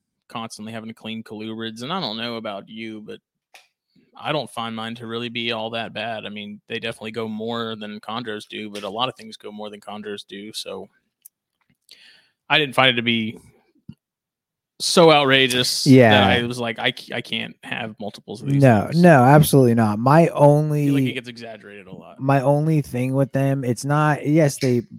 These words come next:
Speaker 2: poop and, you know, they go more, but, um,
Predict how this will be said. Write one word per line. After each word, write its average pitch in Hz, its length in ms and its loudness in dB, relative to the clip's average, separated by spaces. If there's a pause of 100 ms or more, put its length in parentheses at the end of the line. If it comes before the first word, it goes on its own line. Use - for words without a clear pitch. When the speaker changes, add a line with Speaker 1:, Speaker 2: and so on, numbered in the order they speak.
(120)
Speaker 2:
poop 123 300 4
and, 113 300 -4
you 110 140 -6
know, 107 100 -4
they 104 160 -6
go 107 300 -4
more, 104 460 -4
but, 101 340 -10 (140)
um, 87 540 -12